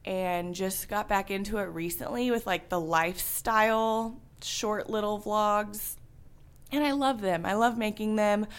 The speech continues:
I just bought a tripod, so my game is about to be elevated. Can't wait for that. Um, in case you didn't know, I always link my TikTok and Instagrams and everything in the show notes, so check that out. Follow along. I'm sure I will make some TikToks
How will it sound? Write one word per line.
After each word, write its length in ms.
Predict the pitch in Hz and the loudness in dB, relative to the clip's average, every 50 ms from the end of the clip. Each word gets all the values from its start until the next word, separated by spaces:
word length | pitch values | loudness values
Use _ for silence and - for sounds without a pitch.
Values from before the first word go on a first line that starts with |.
| - - - - - - | -14 -14 -14 -14 -8 -4
I 140 | - 180 180 | -2 -2 -2
just 400 | 180 - 202 214 220 - - - | 0 0 2 2 2 0 0 0
bought 260 | - 214 208 208 208 - | 2 4 4 4 4 2
a 80 | 220 | 0
tripod, 840 | 214 - - - 202 185 180 175 175 202 190 175 170 170 170 175 - | -2 -4 -2 2 4 4 4 4 2 2 2 4 4 4 2 0 -2
so 160 | - - 185 | -4 -2 -2
my 140 | 185 175 175 | 0 -2 -2
game 440 | 175 180 185 175 170 175 175 175 175 | -2 -4 -4 -4 -2 -2 -4 -4 -4
is 160 | - 185 175 | -4 -4 -4
about 280 | 175 170 175 175 180 - | 0 0 2 0 0 -2
to 100 | - 190 | -4 -6
be 200 | 208 208 - - | -6 -6 -4 -2
elevated. 720 | 196 185 175 170 165 165 160 160 165 160 160 165 165 - - | 0 2 2 2 2 0 0 0 0 0 0 -2 -4 -6 -6
Can't 180 | - 185 170 | -6 -4 -2
wait 160 | 180 185 - - | -2 -4 -4 -2
for 80 | 262 | 2
that. 400 | 233 226 208 208 208 208 - - - - - - - - - - - - - - - - - - - - - - - | 6 6 8 6 6 2 -2 -6 -12 -16 -16 -16 -16 -18 -18 -18 -18 -18 -20 -20 -20 -20 -20 -20 -20 -20 -20 -8 -2
Um, 360 | - 185 185 175 170 170 170 170 | 2 4 6 6 6 4 2 0
in 160 | - 185 190 | -2 -4 -2
case 240 | - 247 226 233 233 | -2 -2 -2 0 0
you 80 | 226 | 2
didn't 200 | 208 202 180 180 | 2 2 2 2
know, 300 | 190 190 220 226 214 202 | 4 4 6 6 8 8
I 140 | 190 185 180 | 8 8 8
always 320 | 180 185 185 185 185 180 | 8 6 6 4 2 0
link 480 | 175 175 180 190 196 196 185 - - - - | -2 -2 -2 0 0 -2 -4 -6 -10 -12 -8
my 480 | 185 185 170 165 160 160 165 160 165 160 | -2 0 2 2 2 2 0 0 -2 -4
TikTok 560 | - - - - - 208 185 175 180 180 - | -4 -6 -6 -4 -2 0 2 2 0 0 -4
and 80 | 170 170 | -6 -4
Instagrams 540 | 170 165 165 - - - 175 170 165 165 - | -4 -4 -4 -4 -4 -2 0 0 0 0 0
and 20 | |
everything 380 | 165 160 156 156 156 - 156 160 | -2 0 0 0 0 -2 -2 -2
in 100 | 156 156 | -2 -4
the 80 | 160 | -6
show 240 | 165 - - 349 415 | -4 0 2 4 4
notes, 400 | 381 302 254 262 262 262 262 - | 6 6 6 6 6 4 0 -2
so 580 | - - - - 214 196 185 185 185 180 180 180 | -4 -2 2 4 6 6 8 8 8 6 6 4
check 320 | 180 - - 277 277 - - | 2 0 -2 -2 -2 -2 0
that 200 | 220 202 208 196 | 2 2 4 6
out. 320 | 190 180 185 202 240 - - | 6 6 6 4 2 -2 -4
Follow 480 | - - - 185 180 175 175 175 170 | -6 -4 0 2 4 4 4 4 4
along. 480 | 170 170 170 170 170 175 175 180 190 185 - | 4 4 4 4 4 4 4 2 -2 -4 -2
I'm 160 | - 170 175 | -2 -2 -2
sure 240 | 170 - - 180 175 | -4 -6 -4 -2 0
I 120 | 175 175 | 0 0
will 120 | 170 170 170 | 0 -2 -2
make 200 | 170 170 165 - | -2 -4 -6 -6
some 140 | - 185 | -10 -10
TikToks 560 | - 208 - - - 196 170 165 - - - | -8 -8 -8 -6 -4 -4 -4 -4 -4 -8 -8